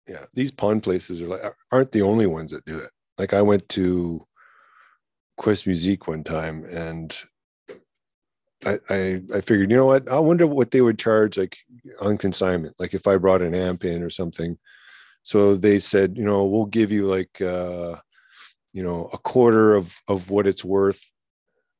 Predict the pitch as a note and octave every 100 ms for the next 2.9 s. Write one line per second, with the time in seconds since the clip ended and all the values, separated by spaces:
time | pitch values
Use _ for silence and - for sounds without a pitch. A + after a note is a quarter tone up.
0 | _ _ G2 G2 F#2+ F#2+ G2+ A#2 A2+ A#2+
1 | A2+ - G#2 G2 - _ _ _ _ G#2+
2 | G2+ G2+ - A2+ G2+ - - G2+ F2